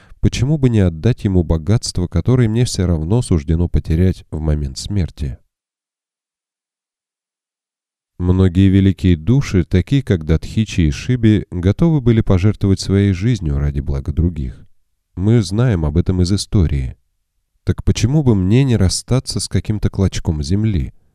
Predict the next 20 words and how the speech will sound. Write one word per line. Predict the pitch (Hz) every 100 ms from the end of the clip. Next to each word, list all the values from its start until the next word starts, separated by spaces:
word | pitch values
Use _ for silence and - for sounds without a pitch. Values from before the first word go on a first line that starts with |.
| _ -
Разве | 90 82 95 135
есть | 147 -
против | 92 87 92 98
этого | - 87 90 -
веские | 90 85 - 98 104
доводы? | 104 87 65 64 65 69 _ _ _ _ _ _ _ _ _ _ _ _ _ _ _ _ _ _ _ _ _ _
О | 80
лучший | 78 78 - 82
из | 73 71
брахманов, | 107 113 - 73 67 - - _ _ -
великие | 78 110 135 117
цари-демоны, | - 101 98 92 78 113 120 113 110 -
никогда | 104 127 - 98 90 101
не | 95
избегавшие | 80 78 80 85 73 - 76
битвы, | 76 120 - 104 104 -
безусловно | 90 90 98 - 156 147 110
наслаждались | 101 - 90 76 90 92 76
этим | 80 - 98
миром. | 110 101 73 67